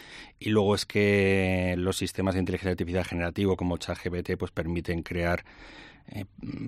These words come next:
páginas web de imitación muy creíbles, servicios muy creíbles,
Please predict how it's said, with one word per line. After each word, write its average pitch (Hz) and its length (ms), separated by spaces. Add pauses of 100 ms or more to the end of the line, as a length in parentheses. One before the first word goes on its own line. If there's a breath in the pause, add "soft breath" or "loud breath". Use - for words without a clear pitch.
páginas 87 420
web 92 200
de 92 120
imitación 92 540
muy 95 260
creíbles, 90 800
servicios 90 440
muy 95 200
creíbles, 92 640